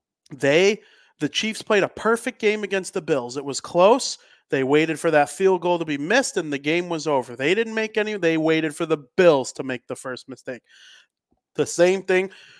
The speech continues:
with the Ravens. Zay Flowers fumbles on the one-yard line. Boom. Game-losing mistake because the Chiefs are going to pounce. That is what they do.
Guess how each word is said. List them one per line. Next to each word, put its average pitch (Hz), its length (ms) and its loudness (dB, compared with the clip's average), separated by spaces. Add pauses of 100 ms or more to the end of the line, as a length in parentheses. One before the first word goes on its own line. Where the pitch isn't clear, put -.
(120)
with 170 180 2
the 175 80 0
Ravens. 135 500 0
Zay 147 240 4
Flowers 160 520 4
fumbles 165 500 2
on 160 180 0
the 143 80 -2
one-yard 170 600 0
line. 190 360 2 (1080)
Boom. 139 440 4 (440)
Game-losing 190 880 2
mistake 160 580 -2
because 139 320 -8
the 131 100 -10
Chiefs - 400 -12
are 143 140 -6
going 143 300 -4
to 127 220 -18
pounce. 196 440 -2 (260)
That 135 120 0
is 123 140 -6
what 135 160 -4
they - 200 -12 (100)
do. 208 380 0